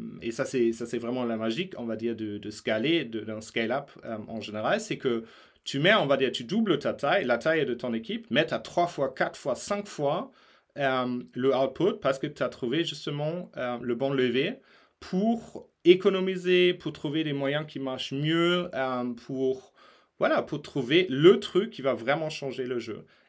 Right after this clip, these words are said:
Et quand t'as trouvé ça, tu deviens vraiment intéressant pour d'autres et tu vas vraiment trouver des moyens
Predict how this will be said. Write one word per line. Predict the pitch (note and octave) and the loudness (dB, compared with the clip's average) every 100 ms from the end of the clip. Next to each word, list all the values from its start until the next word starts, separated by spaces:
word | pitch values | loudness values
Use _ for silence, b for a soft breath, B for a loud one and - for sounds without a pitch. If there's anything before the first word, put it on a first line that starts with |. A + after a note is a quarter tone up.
| - | -2
Et | C#3+ | -2
quand | - D#3+ | -2 -4
t'as | D#3 | -2
trouvé | D3+ G#3 C#3 | -4 0 0
ça, | G3 - - - A#3 C#4 - | 0 -6 4 6 6 -2 -10
tu | C#3 | -10
deviens | B2+ B2 C3 | -6 -4 -4
vraiment | A#2+ A#2+ D#3 D#3+ | 0 2 2 2
intéressant | C3+ B2 B2 B2 B2+ | -4 -6 -10 -6 -8
pour | B2 A#2 | -6 -6
d'autres | B2+ D3 - | -4 -6 -4
et | A#2 | -4
tu | A#2 | -4
vas | A#2 A2+ | -2 -2
vraiment | A2 C3 D3+ D3+ | 0 0 2 -2
trouver | D3 B2+ A2+ C#3 C#3+ | -4 -4 2 2 2
des | A2 | 0
moyens | A#2 A2+ A2+ B2+ C#3 | -2 0 0 -2 -4